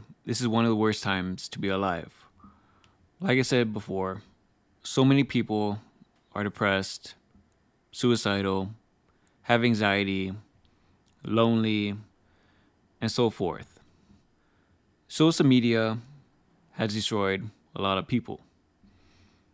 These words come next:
Social media can be either bad or good, depending on how you use it. The internet can be good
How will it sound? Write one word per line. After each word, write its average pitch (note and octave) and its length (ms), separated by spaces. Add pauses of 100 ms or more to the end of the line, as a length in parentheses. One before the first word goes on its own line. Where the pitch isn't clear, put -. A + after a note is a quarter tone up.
(400)
Social D#3 320
media C3 220
can A#2+ 160
be A#2 60
either A#2 180
bad G2+ 400 (160)
or G#2+ 160
good, G2 340 (720)
depending C3 320
on B2+ 120
how A#2+ 100
you A#2 180
use A2 280
it. - 280 (1120)
The A#2 100
internet A2 720 (640)
can A#2+ 160
be A2 120
good G2+ 400